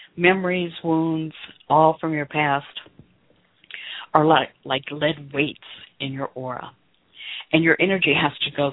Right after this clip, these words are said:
through those. Well, spiritual intuition helps you clear those,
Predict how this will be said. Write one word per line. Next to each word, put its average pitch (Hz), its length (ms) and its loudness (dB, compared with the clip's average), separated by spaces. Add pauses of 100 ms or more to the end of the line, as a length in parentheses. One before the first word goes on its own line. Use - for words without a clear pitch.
through 127 160 -6
those. - 240 -4 (140)
Well, 160 100 0 (120)
spiritual 240 520 2
intuition 151 640 -4
helps 143 280 -4 (100)
you 135 160 -8 (220)
clear 170 340 0
those, - 340 -6